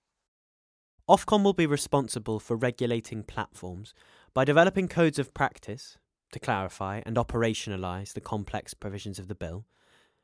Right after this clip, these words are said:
and monitoring compliance with the duties. It will also have powers to issue proactive technology notices, undertake investigations,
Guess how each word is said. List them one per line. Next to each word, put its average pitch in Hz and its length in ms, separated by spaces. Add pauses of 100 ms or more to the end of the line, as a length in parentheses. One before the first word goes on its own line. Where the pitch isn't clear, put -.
(240)
and 131 140
monitoring 160 400
compliance 139 800 (200)
with 104 120
the 107 80
duties. - 640 (1080)
It 143 120
will 139 200
also 156 440
have 131 240
powers 117 560
to 123 160
issue 123 240
proactive 120 720
technology 107 600
notices, 101 720 (560)
undertake 143 480
investigations, 117 920